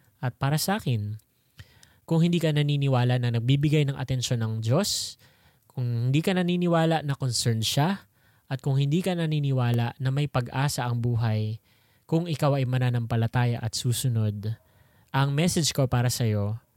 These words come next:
huwag mo nang tigasan yung puso mo. Maaaring sa pamagitan nitong podcast na ito, tinatawag ka ng Diyos at sinasabi niya sa'yo, "Anong gusto mong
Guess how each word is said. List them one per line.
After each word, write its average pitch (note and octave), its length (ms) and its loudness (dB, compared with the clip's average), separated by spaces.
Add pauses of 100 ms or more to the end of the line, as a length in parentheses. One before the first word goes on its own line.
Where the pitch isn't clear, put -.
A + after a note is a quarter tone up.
(400)
huwag D3 160 0
mo D#3 160 0
nang C#3 320 -2
tigasan A#2 560 0
yung A2+ 160 -2
puso G#2+ 460 -4
mo. G2 260 -6 (800)
Maaaring C#3 560 2
sa C3 160 -2
pamagitan C3+ 640 0
nitong C3 240 -2
podcast A#2 560 0
na C3 80 2
ito, C3 320 2 (400)
tinatawag C#3+ 540 2
ka C#3 100 0
ng B2+ 160 2
Diyos - 560 0 (960)
at C3+ 160 2
sinasabi C#3+ 460 2
niya C3 100 4
sa'yo, A2+ 260 4 (680)
"Anong D3+ 560 2
gusto C3 320 0
mong A2+ 400 2